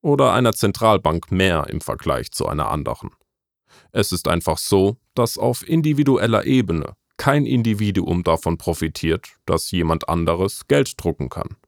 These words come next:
unabhängig von seiner Identität oder seinen Interessen. Dass dies wahr ist,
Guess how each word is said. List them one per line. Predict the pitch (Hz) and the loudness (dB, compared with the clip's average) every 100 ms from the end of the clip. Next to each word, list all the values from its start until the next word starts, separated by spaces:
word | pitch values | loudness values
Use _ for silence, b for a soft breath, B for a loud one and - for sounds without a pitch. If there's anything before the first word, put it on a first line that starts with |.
| _ _ _ _ | _ _ _ _
unabhängig | 147 113 73 95 71 - | 4 4 2 -2 -6 -6
von | - 80 | -6 -2
seiner | 85 85 - | 0 0 0
Identität | 95 80 - - - 113 - - _ | 0 0 -2 -4 -2 -2 -4 -12 _
oder | 123 107 | 2 2
seinen | 85 80 78 | 2 0 0
Interessen. | 82 85 87 107 - - _ _ _ _ _ _ _ _ _ _ _ _ _ _ _ _ _ _ | -4 -2 0 0 -2 -10 _ _ _ _ _ _ _ _ _ _ _ _ _ _ _ _ _ _
Dass | 117 120 - | 2 2 -2
dies | - 147 - 98 | 0 0 0 4
wahr | 123 143 | 4 4
ist, | 98 110 - - | 2 -2 -6 -16